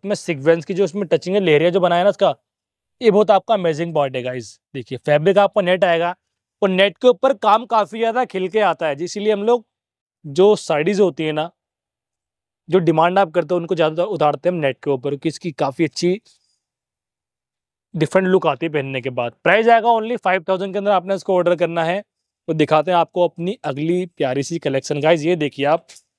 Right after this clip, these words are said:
ये कलेक्शन कितनी अमेजिंग है आपकी। वैसे सारे फैब्रिक होते हैं मेरे पास, क्रेप चाहिए आपको, जॉर्जेट चाहिए, ऑर्गेन्जा चाहिए, मेरे पास सारे कपड़े आपको मिल जाते हैं गाइस। किसी भी डिमांड करेंगे आपको साड़ी हम उसमें दिखा देंगे, तो कुछ साड़ी मैं आपको वीडियो के अंदर भी शो कर देता हूँ। देखिए ये देखिए कितनी प्यारी कलेक्शन है आपकी,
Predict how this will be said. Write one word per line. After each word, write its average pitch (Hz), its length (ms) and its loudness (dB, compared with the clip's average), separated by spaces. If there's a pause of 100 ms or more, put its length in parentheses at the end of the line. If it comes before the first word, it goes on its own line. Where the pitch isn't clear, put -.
(380)
ये 185 260 4
कलेक्शन 190 440 -2
कितनी 180 220 -4
अमेजिंग 151 380 -2
है 175 60 4
आपकी। 170 260 0
वैसे 185 180 -2
सारे 180 280 2
फैब्रिक 185 300 0
होते 180 180 -2
हैं 185 60 -4
मेरे 180 140 0
पास, 202 200 2
क्रेप 160 360 -2
चाहिए 165 220 -4
आपको, 165 360 0 (960)
जॉर्जेट 175 420 4
चाहिए, 170 420 -4 (140)
ऑर्गेन्जा 180 500 2
चाहिए, 180 420 -4 (440)
मेरे 160 160 0
पास - 160 0
सारे 175 240 2
कपड़े 185 240 2
आपको 180 240 2
मिल 147 160 -6
जाते 160 240 -2
हैं 156 80 -2
गाइस। 185 160 0
किसी 180 220 -8
भी 202 120 2
डिमांड 180 300 0
करेंगे 175 260 0
आपको 170 200 -2
साड़ी 165 200 -4
हम 175 80 -6
उसमें 180 220 -6
दिखा 139 240 -2
देंगे, 151 320 -4 (520)
तो 156 40 -6
कुछ 214 200 -2
साड़ी 185 260 2
मैं 165 100 0
आपको 165 260 -4
वीडियो 143 260 -4
के 160 80 0
अंदर 151 160 -2
भी 160 80 -6
शो 160 180 -2
कर 123 160 -4
देता 131 200 -6
हूँ। 135 120 -4
देखिए 143 280 -2
ये 220 80 6
देखिए 180 180 2
कितनी 185 220 -4
प्यारी 170 220 0
कलेक्शन 156 340 -4
है 143 60 -2
आपकी, 151 280 -8